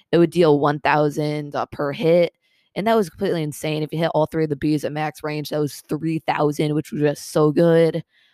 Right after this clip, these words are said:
Uh, now it's going down to eight hundred, so definitely a pretty big nerf. Um, yeah, going down two hundred damage at max range. Uh, I definitely think it will be a little bit noticeable, and there'll definitely be some situations where it just doesn't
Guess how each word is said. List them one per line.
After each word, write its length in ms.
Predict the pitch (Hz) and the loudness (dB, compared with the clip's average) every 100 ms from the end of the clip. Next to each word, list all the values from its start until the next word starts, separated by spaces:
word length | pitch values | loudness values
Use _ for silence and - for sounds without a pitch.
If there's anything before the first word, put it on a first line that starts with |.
| _ | _
Uh, 160 | 160 156 | 2 2
now 120 | 175 | 2
it's 100 | 214 | -2
going 320 | - 208 202 | 0 -2 -2
down 240 | 180 185 180 | -4 -4 -4
to 80 | - | -6
eight 220 | 165 - | -6 -4
hundred, 560 | - 165 160 160 156 151 | -2 -2 -2 -2 -2 -4
so 420 | - 151 147 147 | -2 0 2 0
definitely 300 | - 202 - | -4 -10 -10
a 40 | 254 - | -12 -14
pretty 300 | - 180 185 | -6 -2 0
big 180 | 185 | -2
nerf. 500 | 180 175 175 - - - | -2 -4 -4 -6 -14 -4
Um, 580 | 151 151 151 147 147 139 _ _ _ | -2 0 -2 -4 -8 -12 _ _ _
yeah, 140 | 196 | -2
going 220 | 147 156 165 | 0 0 -2
down 180 | 160 | -6
two 160 | 147 - | -6 -2
hundred 260 | 160 151 147 | -2 -2 -4
damage 260 | 151 147 | -4 -6
at 80 | 127 | -6
max 320 | 147 151 - | -6 -6 -8
range. 640 | 156 165 160 165 160 160 - _ _ _ - | -6 -4 -4 -4 -6 -10 -14 _ _ _ 0
Uh, 60 | |
I 180 | 160 160 | 2 2
definitely 240 | - - | -2 -8
think 160 | 156 - | -8 -4
it 40 | |
will 80 | 202 | -4
be 140 | 196 180 | -2 0
a 80 | |
little 320 | 151 147 156 160 | 0 2 2 2
bit 140 | 151 | 0
noticeable, 680 | 156 151 - - 156 151 151 | 0 -2 -4 -2 0 2 0
and 120 | 147 | 0
there'll 100 | 151 | -2
definitely 280 | 151 165 147 | -2 -4 -4
be 80 | 151 | -6
some 240 | - 143 | -6 -10
situations 920 | - 143 143 147 151 - 151 147 143 | -8 -6 -4 -2 -2 -2 -6 -6 -8
where 140 | 135 131 | -6 -6
it 80 | 127 | -6
just 180 | 143 | -8
doesn't 280 | - 143 143 | -4 -4 -6